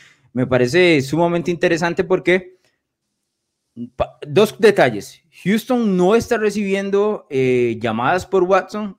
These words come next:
y Watson no le está <laughs> contestando a los Texans cuando quieren ensayar con él. Hay una desconexión completa. Eh, al final, la pregunta es esta, porque tenemos básicamente diez minutos más de programa. ¿Ves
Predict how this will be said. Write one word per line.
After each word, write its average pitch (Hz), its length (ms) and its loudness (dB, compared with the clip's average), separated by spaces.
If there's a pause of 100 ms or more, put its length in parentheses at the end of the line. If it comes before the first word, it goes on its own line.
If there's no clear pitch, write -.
y 123 100 -6
Watson 139 480 -2
no 147 180 2
le 170 60 2
está 175 220 0
<laughs> - 0 -
contestando 156 680 -2
a 170 40 0
los 151 220 -6
Texans 151 340 -4
cuando 120 240 -4
quieren 131 260 2
ensayar 135 360 0
con 151 160 2
él. 165 120 0 (260)
Hay 139 160 2
una 190 160 4
desconexión 180 460 2
completa. 185 460 2 (300)
Eh, - 200 -20
al 160 140 0
final, 214 360 4
la 208 140 4
pregunta 196 320 2
es 202 100 -2
esta, 214 240 0
porque 127 240 -4
tenemos 156 460 -2
básicamente 165 600 -2
diez 165 140 0
minutos 165 300 -4
más 156 160 -2
de 165 100 -2
programa. 147 480 -4
¿Ves 156 600 -2